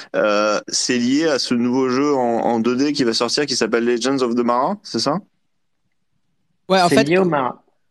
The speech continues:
Speaker 2: voilà, en fait, le, le, Legends of Mara, ça, ça continue où est-ce que la, le second trip a terminé. Et,
Speaker 1: Ok.
Speaker 2: euh, et, euh, et c'est une continuation, sauf qu'à différence, au lieu d'une expérience, euh, trois D, c'est une expérience deux D, euh,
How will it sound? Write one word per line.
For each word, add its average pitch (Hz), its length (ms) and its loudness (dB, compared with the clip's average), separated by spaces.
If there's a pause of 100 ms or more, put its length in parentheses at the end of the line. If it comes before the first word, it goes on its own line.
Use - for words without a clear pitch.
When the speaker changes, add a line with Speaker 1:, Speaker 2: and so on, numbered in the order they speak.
(140)
Speaker 2:
voilà, 160 340 -2
en 160 40 -4
fait, 208 280 -2
le, 156 420 -4
le, 147 520 0
Legends 151 380 -4
of 151 80 -4
Mara, 143 360 2
ça, 131 340 0
ça - 160 -6
continue 147 420 -6
où 151 120 -2
est-ce 131 160 -4
que - 100 -10
la, 123 340 -4
le 120 100 -14
second 127 280 -8
trip - 240 -8
a 127 80 -2
terminé. 120 460 -8 (640)
Et, 139 100 2
Speaker 1:
Ok. 131 120 4
Speaker 2:
euh, 120 360 2 (100)
et, 127 220 2
euh, 120 180 2
et 127 80 -4
c'est 127 140 -4
une 127 60 -4
continuation, 135 600 -2
sauf 151 160 -6
qu'à 135 120 -4
différence, 131 480 -4
au - 20 -8
lieu 127 140 -6
d'une 120 260 -6
expérience, 127 580 -8
euh, 117 220 -2 (160)
trois 127 220 -2
D, 139 240 -2 (320)
c'est - 140 -6
une 127 40 -2
expérience 123 480 -4
deux 123 160 2
D, 139 260 0 (440)
euh, 117 560 2